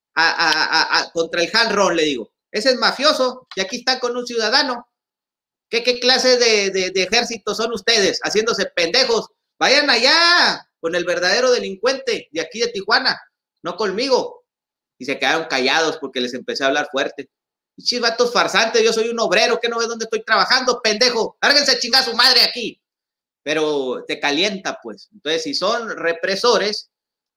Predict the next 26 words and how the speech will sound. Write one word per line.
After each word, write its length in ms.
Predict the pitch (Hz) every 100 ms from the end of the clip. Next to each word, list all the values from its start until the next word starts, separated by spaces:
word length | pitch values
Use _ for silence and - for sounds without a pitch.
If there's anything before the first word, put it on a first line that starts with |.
| _ _
pues 540 | 131 143 139 131 127 123
puede 340 | 147 160 220
que, 600 | 214 175 139 120 107 95 95 _
que 120 | - 113
te 140 | -
chinguen. 520 | - 135 240 220 131 - _ _
Esos 220 | 123 190
cabrones 640 | 196 147 139 180 196 160 127
no 140 | 147
tienen 380 | 160 175 190 175
consideración. 800 | - 135 135 127 123 113 143 165 - _ _ _ _ _
Bueno, 220 | - 165 175
mira, 220 | 220 214
aquí 200 | 196 247
se 100 | 254
está 200 | 247 254
conectando 520 | 254 226 196 220 247
la 280 | 226 180 226
Ángela. 500 | 226 220 190 185 175 _
Un 100 | -
saludo, 480 | 196 220 233 269 247
Ángela. 480 | 254 277 247 226 220
Saludos 480 | 190 185 254 247 240
a 140 | 196
Coahuila, 500 | 190 170 196 262 240
dice. 420 | 226 240 220 185